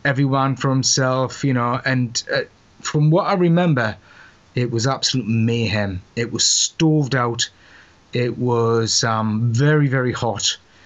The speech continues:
Um, about the gig itself, I can remember, I remember You're Crazy being played and the covers of, um, Knock on Heaven's Door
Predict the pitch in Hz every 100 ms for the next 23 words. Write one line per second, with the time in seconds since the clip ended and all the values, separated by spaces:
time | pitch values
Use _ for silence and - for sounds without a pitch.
0 | - - _ - 117 117 117 117 117 117
1 | 117 117 120 120 - _ - _ _ _
2 | - 131 190 196 160 175 147 - - 165
3 | 127 - - - - 104 - 131 127 131
4 | 143 160 147 143 131 123 - 147 170 165
5 | 147 147 - - 135 131 135 127 135 127
6 | - 127 139 135 - - - - _ -
7 | 131 123 123 - 151 127 110 - - -
8 | 127 107 - 127 123 123 123 123 117 104
9 | - - 139 135 123 123 120 107 - 117
10 | 104 107